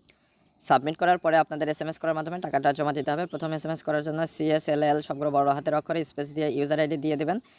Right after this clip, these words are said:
এরপরে ওয়ান সিক্স টু টু টু নম্বরে সেন্ড করে দেবেন। তারপরে রিপ্লাই আসবে, আসবে, "Congratulations, applicants name, আহ,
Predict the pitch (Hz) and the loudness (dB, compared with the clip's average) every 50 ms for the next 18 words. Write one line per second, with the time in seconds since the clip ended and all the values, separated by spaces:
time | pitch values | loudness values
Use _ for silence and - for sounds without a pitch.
0 | _ _ - - 131 131 143 147 147 143 143 151 151 - 156 - - - 156 151 | _ _ -10 -6 -4 0 2 4 4 4 4 2 0 -4 -6 -8 -6 -4 -2 -2
1 | 135 156 151 - 156 151 156 156 156 160 190 - - 156 147 139 151 147 143 151 | -2 -4 -6 -6 -4 -4 -4 -4 -4 -4 -6 -2 -2 -2 -2 0 0 0 0 0
2 | 156 180 190 - 147 147 147 147 139 143 139 - 151 151 143 147 147 - 151 147 | -2 -4 -2 -2 0 0 2 2 2 0 -2 0 -2 0 0 -2 -4 -6 -2 -2
3 | 165 - - 127 135 143 147 156 165 151 - 143 139 139 143 143 - 143 151 156 | -2 -2 -2 -2 -2 -2 -2 0 -2 -2 -2 -2 -2 -2 -2 -4 -2 -4 -4 -4
4 | - 170 170 170 160 139 - 139 147 147 151 147 - 147 143 147 156 185 226 _ | -4 -6 -6 -6 -8 -8 -6 -6 -4 -4 -6 -6 -8 -4 -2 -2 -2 -2 -4 _
5 | _ _ _ _ _ _ _ _ _ _ _ _ _ _ _ - - 131 131 131 | _ _ _ _ _ _ _ _ _ _ _ _ _ _ _ -6 -2 0 2 2
6 | 127 127 | 2 0